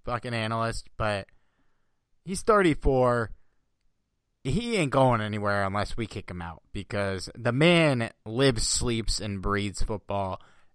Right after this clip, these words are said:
and you just don't get that same level of football from being in the booth. And I think he will at some point,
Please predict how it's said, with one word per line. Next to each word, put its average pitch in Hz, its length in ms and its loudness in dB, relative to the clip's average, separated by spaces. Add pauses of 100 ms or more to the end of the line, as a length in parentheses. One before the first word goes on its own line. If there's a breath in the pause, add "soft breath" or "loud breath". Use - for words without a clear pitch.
(120)
and 107 420 -2
you 110 160 -4
just 139 280 -4
don't 147 280 8
get 139 240 4
that 123 220 8
same 127 420 0
level 117 360 2
of 104 100 -2
football 101 600 2 (680)
from 127 260 4
being 113 220 0
in 104 80 -2
the 98 80 -4
booth. 85 340 -4 (220)
And 107 540 -2
I 107 180 0
think 131 280 -4
he 135 160 -2
will 151 460 2
at 123 200 2
some 135 240 2
point, 151 320 0